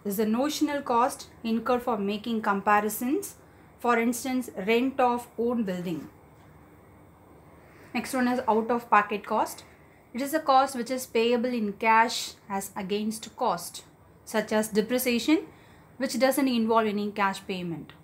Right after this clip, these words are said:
Replacement cost is the cost expended for replacing the asset by purchasing it from the market. And last one is conversion cost.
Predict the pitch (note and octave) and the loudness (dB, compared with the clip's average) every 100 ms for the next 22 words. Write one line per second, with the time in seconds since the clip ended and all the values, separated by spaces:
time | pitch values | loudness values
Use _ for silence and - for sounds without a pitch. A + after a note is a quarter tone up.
0 | _ _ _ _ _ _ - - - - | _ _ _ _ _ _ -20 -20 -20 -20
1 | - B3 D#4 D#4 D4+ D4+ D4+ D4+ C4+ C4+ | -4 0 2 4 2 2 0 2 2 0
2 | C4+ A#3 A#3 A3+ A#3 C4 - - - - | -2 -4 -4 0 2 2 -2 -10 -16 -8
3 | - G#3+ - A#3+ A#3 A3+ A3+ G#3 F#3+ B3 | -6 -6 -2 0 0 0 0 0 0 -2
4 | C4 B3 A#3+ A#3+ A3 G3 - F#3+ - A3 | 0 0 0 0 0 0 0 0 0 -2
5 | A#3 - - - - - G3+ G3+ G3+ G3 | -2 -8 -20 -20 -20 -4 -2 0 0 0
6 | A3 A3 G3+ G3 A3 G3+ C#4 G#4+ - - | -2 0 -2 -2 -2 2 2 2 -6 -20
7 | - F#3 D#3+ D#3 - - - - - - | -8 -4 -4 -6 -16 -18 -20 -20 -20 -20
8 | - - - - G#3+ G#3 G#3+ A3+ B3+ A#3+ | -20 -20 -20 -10 -6 0 2 2 0 -2
9 | B3 - G#3+ G#3 A#3 A#3+ B3 A#3 A3+ A#3+ | -2 0 0 0 -2 -2 -2 0 2 0
10 | F#4 - | 0 -8